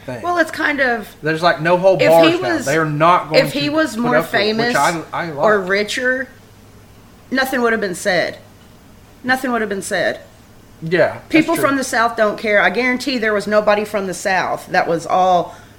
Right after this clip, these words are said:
Speaker 2: upset because he said that.
Speaker 1: Well, the thing that makes
Speaker 2: I mean,
Speaker 1: Yeah.
Speaker 2: he said that, which is wrong. He
Speaker 1: Yeah.
Speaker 2: lost his contracts, everything.
Speaker 1: Mm-hmm.
Speaker 2: Nashville said, "Fuck you, we're done." But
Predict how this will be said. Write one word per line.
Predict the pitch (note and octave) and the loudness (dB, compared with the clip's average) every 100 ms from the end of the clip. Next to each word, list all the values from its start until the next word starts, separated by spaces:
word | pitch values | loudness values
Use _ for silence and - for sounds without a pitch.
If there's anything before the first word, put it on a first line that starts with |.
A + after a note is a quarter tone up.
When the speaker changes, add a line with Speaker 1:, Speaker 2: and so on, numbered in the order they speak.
| - | -2
Speaker 2:
upset | G#3+ G3+ - A3 G3+ | 2 2 2 2 2
because | F3 F#3 F3 D#3+ | 0 -2 -2 -2
he | G3+ | -6
said | F3+ - E3+ D3 | -8 -2 -2 -2
that. | B2+ - - - - - | -6 -8 -10 -14 -20 0
Speaker 1:
Well, | F#3+ G3+ | 4 4
the | F#3 E3+ | 4 -4
thing | - A3+ A#3+ | -6 -6 -4
that | G3 - | -6 -6
makes | D3+ D3 C#3 | -4 -2 0
Speaker 2:
I | A#3 | 0
mean, | C4 B3+ A#3+ G#3+ F3+ - - - - - | 0 0 0 -2 -8 -16 -20 -20 -20 -10
Speaker 1:
Yeah. | C#3 | -2
Speaker 2:
he | G#3+ D4+ | 2 2
said | - C4 A#3 | 2 0 2
that, | F#3+ G3 C#3 - | 2 4 2 0
which | F#3 A#3+ A#3+ | 0 2 2
is | A#3 F3 | -2 -4
wrong. | F#3 G3 D#3 F2 - - - - | 0 0 0 -6 -12 -18 -20 -20
He | - E3+ A3 | -8 -4 0
Speaker 1:
Yeah. | |
Speaker 2:
lost | G#3+ G#3+ G3 - - - | 2 2 2 -4 -14 -18
his | E3+ E3 - | -8 -8 -8
contracts, | - B3 A#3 A#3+ A#3+ A3+ A3 G#3+ - - | -4 -2 -2 2 4 4 4 0 -6 -2
everything. | A#3 A3+ A#3+ A3+ A3+ A3+ A3 G#3+ G#3+ G3+ G#3 | 0 0 -2 -2 -2 -2 -4 -4 -4 -4 -8
Speaker 1:
Mm-hmm. | - - - C#3+ | -10 -20 -14 -2
Speaker 2:
Nashville | F#3+ G#3 - G3+ G3 F#3+ | 2 2 2 0 2 2
said, | F#3 G3 F3 D#3 - - | 0 0 0 0 -6 0
"Fuck | G#3+ G#3 | 0 2
you, | G#3 G#3 | -4 -6
we're | F#3+ E3+ | -4 0
done." | F#3+ G3 G3 G3 - - - - - - - - - E3+ | 2 2 0 -2 -6 -18 -20 -20 -20 -20 -20 -20 -18 -2
But | B3 D4+ C#4 B3+ - - | 4 6 6 4 2 -8